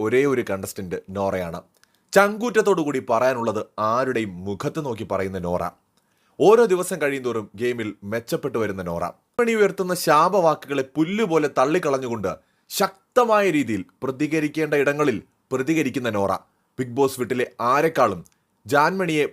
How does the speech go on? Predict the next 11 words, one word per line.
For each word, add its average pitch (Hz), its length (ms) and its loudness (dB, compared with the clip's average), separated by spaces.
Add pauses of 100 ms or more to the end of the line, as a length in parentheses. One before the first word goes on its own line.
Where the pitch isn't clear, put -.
ഭയമേതുമില്ലാതെ 160 880 2
നേരിടുന്ന 123 340 -2 (220)
ഒരേ 123 220 0
ഒരാൾ. 95 200 0 (580)
ഇന്നലെ 240 300 4
തന്നെ 135 220 -2 (220)
മോർണിംഗ് 175 380 0
ആക്ടിവിറ്റിയിൽ 160 500 -4
നമ്മൾ 143 160 0 (100)
കണ്ടതാണ് 131 400 2 (200)
ജാൻമണിയെ 185 560 2